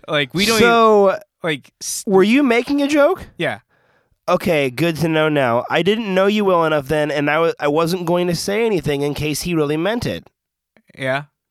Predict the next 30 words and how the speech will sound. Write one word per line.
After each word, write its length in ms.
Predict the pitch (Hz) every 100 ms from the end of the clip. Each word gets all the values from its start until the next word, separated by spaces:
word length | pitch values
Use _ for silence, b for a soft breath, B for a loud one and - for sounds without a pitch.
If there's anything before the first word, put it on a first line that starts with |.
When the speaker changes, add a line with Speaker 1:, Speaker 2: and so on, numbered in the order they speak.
| _ _ _ _ _ _
Speaker 2:
Yeah. 240 | 214 294 156
Speaker 1:
I 140 | 175
just, 260 | 180 - - _ _ -
I 120 | 165
don't 140 | 208
even 200 | 208 202
remember 360 | 190 180 165 165
him 140 | 156
saying 280 | 143 147 185
Speaker 2:
Oh, 40 | 190
I 80 |
Speaker 1:
it. 40 | 233
Speaker 2:
remember 320 | 233 175 170
it. 120 | 202 - b b _ 147
Speaker 1:
And 240 | 151 151
Speaker 2:
And 20 |
I, 100 | 180
Speaker 1:
so 180 | 156 139
Speaker 2:
I 120 | 196
didn't 260 | 180 202 196
wanna 240 | 196 190
be 160 | 180 185
an 100 | 175
offensive 680 | 170 180 165 160 131 113
douche. 460 | 110 165 175 113 - _ - -
Speaker 1:
So, 260 | 131 165 151
like, 400 | 143 135 - _ _ _ _ _ 151
in, 400 | 170 175 165 - -
in 240 | 180 185
the 240 | 165 143